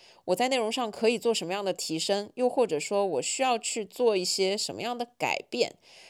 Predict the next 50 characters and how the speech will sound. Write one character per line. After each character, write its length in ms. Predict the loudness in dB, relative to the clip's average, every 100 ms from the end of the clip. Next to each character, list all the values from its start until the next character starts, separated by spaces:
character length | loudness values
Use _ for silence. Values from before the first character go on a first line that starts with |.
| _
当 120 | 2 4
然 160 | 4
我 120 | 4
觉 120 | 2 0
得 80 |
做 160 | 2 0
改 240 | 0 -2
变 200 | 2 2
这 120 | 2 0
件 160 | -2
事 120 | -2
情 160 | -4 -6
是 140 | -6
很 180 | -6 -6
难 200 | -6 -4
的， 100 | -4
你 100 | -4
不 120 | -4
可 160 | -4 -4
能 100 | -6
去 100 | -2
改 160 | 0 0
变 200 | 0 -4
自 120 | -6
己 140 | -6
的 140 | -2 -2
日 120 | -4
常 220 | -6 -4
轨 140 | -2
迹 120 | -2 -2
的 80 |
生 220 | -4 -4 -4
活， 160 | -4
因 100 | -4
为 80 | -2
这 120 | -2
样 120 | -2 -4
你 160 | -8 -4
就 160 | -2
又 180 | 4 4
和 140 | 4
自 140 | 0 0
己 40 |
的 80 | -2
生 140 | -2
活 80 | -2
背 160 | 0 0
道 160 | 0 -2
而 80 |
驰， 300 | -4 -6 -8